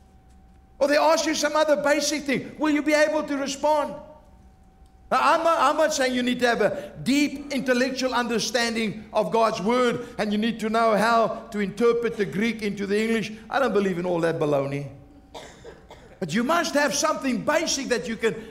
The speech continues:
base your life on. Why are you serving God? Why, why are you, why you call yourself a child of God?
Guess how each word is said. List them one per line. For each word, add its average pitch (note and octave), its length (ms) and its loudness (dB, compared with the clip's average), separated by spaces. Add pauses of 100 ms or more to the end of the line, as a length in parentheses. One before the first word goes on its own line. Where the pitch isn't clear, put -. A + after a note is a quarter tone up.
(160)
base D4 300 0
your C#4 120 2
life D#4+ 380 2
on. A3+ 140 0
Why D#4+ 240 4
are D#4+ 160 2
you D#4 160 0
serving D#4 420 -4
God? D4+ 500 -2 (720)
Why, C4 180 2
why C4+ 240 4 (100)
are E4 100 2
you, D#4+ 260 2
why C4 200 2
you E4+ 120 0
call E4 280 0
yourself D4 500 0
a C#4 60 -8
child A#3+ 300 0
of A3 100 -2
God? G3 200 0